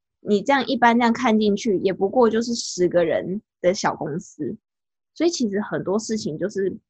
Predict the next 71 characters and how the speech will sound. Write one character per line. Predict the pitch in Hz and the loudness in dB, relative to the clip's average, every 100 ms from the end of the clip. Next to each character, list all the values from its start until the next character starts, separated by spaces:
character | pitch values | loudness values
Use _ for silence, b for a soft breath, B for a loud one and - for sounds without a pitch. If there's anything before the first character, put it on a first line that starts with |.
| _ _ _ _ | _ _ _ _
你 | 208 | -6
还 | 202 185 | -2 0
是 | 240 | 2
要 | 247 | 2
多 | 240 202 | 2 -2
少 | 208 135 | -2 -4
帮 | - 156 | -6 -6
一 | 170 | -6
点， | 113 | -4
尤 | - 196 | 0 0
其 | - | 2
我 | 196 | 0
们 | 143 | -2
这 | 156 | -2
种 | 175 - | -4 -4
做 | - 165 | -4 -4
助 | - 156 - | -4 -8 -10
理 | - - | -16 -14
的， | - - _ _ _ _ _ _ _ _ _ _ _ _ _ - | -14 -14 _ _ _ _ _ _ _ _ _ _ _ _ _ -4
因 | 233 | 0
为 | 277 | 2
我 | |
们 | 214 180 | 0 0
还 | 202 | 0
有 | 196 180 - | 2 0 -2
除 | - 214 | 0 4
了 | 196 165 - _ _ _ | 4 4 -2 _ _ _
搞 | 160 156 | -2 -2
这 | 196 | -2
些 | 208 190 | 0 0
东 | 175 190 | 0 -2
西， | 196 | -2
我 | |
们 | 180 | 0
还 | 214 | 2
有 | 240 196 | 4 4
一 | |
个 | 190 | 2
人 | 160 | 0
是 | 175 220 | -2 -2
负 | 233 202 | 2 2
责 | 165 156 | 2 -2
再 | 185 185 | 0 -2
去 | - 180 | -2 -6
接 | 175 196 185 | -2 -2 0
应， | 190 185 | 0 -2
说 | 190 175 | -2 -4
看 | 220 208 | -2 -4
可 | 175 | -2
不 | |
可 | 160 | -2
以 | |
找 | - 104 | -2 -6
一 | |
些 | 175 185 | -6 -10
新 | - 196 | -6 -4
的 | 180 | -4
client | - 185 175 - | -6 -4 -4 -6
进 | 180 170 | -10 -14
来， | - - _ _ _ _ _ _ _ _ | -16 -20 _ _ _ _ _ _ _ _
然 | - 247 | -2 2
后 | |
我 | |
们 | 247 | 2
常 | 214 196 | 2 0
常 | 208 190 | -2 -4
需 | - | -2
要 | 202 196 | 0 0
去 | 214 | -2
帮 | - 175 180 | 0 0 0
他。 | 202 190 156 160 | -4 -4 -4 -6